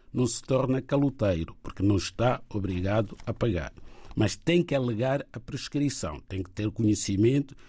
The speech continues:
os estudantes de Direito certamente têm esse conhecimento, de que podem chegar junto à Secretaria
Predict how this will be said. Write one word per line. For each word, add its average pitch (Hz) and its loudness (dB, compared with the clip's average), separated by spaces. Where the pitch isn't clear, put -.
os 92 -6
estudantes 98 0
de 101 4
Direito 104 2
certamente 98 0
têm 101 2
esse - -2
conhecimento, 107 0
de 139 4
que 165 4
podem 123 0
chegar 104 -2
junto 95 2
à 87 -4
Secretaria 147 2